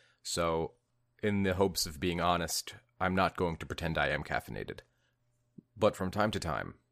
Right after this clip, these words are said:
in my less caffeinated moments, I like to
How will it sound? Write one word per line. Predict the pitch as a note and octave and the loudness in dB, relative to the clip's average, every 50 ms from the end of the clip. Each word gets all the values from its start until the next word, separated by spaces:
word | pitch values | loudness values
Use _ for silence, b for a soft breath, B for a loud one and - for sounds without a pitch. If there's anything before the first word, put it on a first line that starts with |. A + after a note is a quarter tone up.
| _ _ _ _ | _ _ _ _
in | - F2+ F2+ | -4 -2 0
my | F2 E2+ E2 D#2 D#2 D2 - - - | 2 2 2 2 2 0 -2 -6 -4
less | E2+ F2 E2 - - - - - - - - _ _ _ _ _ _ _ _ _ _ _ _ _ _ _ _ | 0 0 0 0 0 0 0 0 -2 -2 -6 _ _ _ _ _ _ _ _ _ _ _ _ _ _ _ _
caffeinated | - - E2 D#2 - D#2 - C#2+ - - - | -6 -4 -4 -4 -4 -8 -10 -10 -10 -10 -10
moments, | C2+ - - - - B2+ C3+ - - - - _ _ _ _ _ _ _ _ _ _ _ _ _ _ _ _ _ _ _ _ _ | -10 -10 -8 -8 -8 -8 -8 -8 -10 -12 -12 _ _ _ _ _ _ _ _ _ _ _ _ _ _ _ _ _ _ _ _ _
I | - F2 | -4 0
like | F2 G2 A2 - - - | 0 0 -2 -2 -6 -8
to | - G#2+ G#2 G2+ G2 F#2 F#2 F2 - | -6 -2 -2 0 0 0 -2 -4 -6